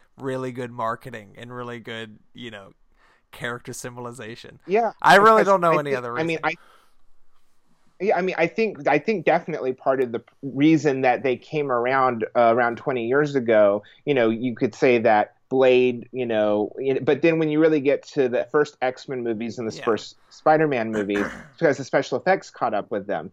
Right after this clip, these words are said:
Speaker 1: Yes.
Speaker 2: That, like, that's why they started to be made. But I don't understand why they've taken over all the oxygen in the film world. Like, why are there, like, six or seven,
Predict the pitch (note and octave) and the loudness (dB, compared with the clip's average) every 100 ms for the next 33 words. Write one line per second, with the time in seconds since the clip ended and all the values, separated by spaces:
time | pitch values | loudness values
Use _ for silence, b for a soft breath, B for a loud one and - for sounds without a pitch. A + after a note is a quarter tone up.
0 | - B2+ C#3 C#3+ D3 B2+ D#3+ D#3+ - E3 | -16 -4 0 2 0 2 0 0 0 0
1 | D3+ C3 D3 B2+ A2+ A2 A2 D#3 D#3+ - | 0 -2 -6 -6 -6 -8 -8 -4 -4 -6
2 | b - C3 - E3 F3+ E3 D#3 C3+ - | b -4 -2 -2 -2 -2 -4 -6 -8 -6
3 | C#3 C3 B2 A#2 A#2 - C#3 - C3 A2+ | -6 -2 -2 -2 -6 -4 -4 -2 -4 -2
4 | A#2+ A2 A2+ A2 A#2+ G#2+ G#2+ A2+ B2 - | -2 0 0 2 4 2 0 0 0 -2
5 | A#2+ G2+ A2 G2+ G2 - B2+ B2+ G#2+ A2 | -10 -8 -6 -6 -10 -6 -4 0 0 0
6 | A2 A2+ B2 C#3 D3+ C3+ B2+ A#2+ G#2+ - | 0 2 4 6 4 4 2 2 -2 -4
7 | D3+ - C#3+ - B2+ A#2+ A2+ | -10 -8 -10 -2 -2 -2 -8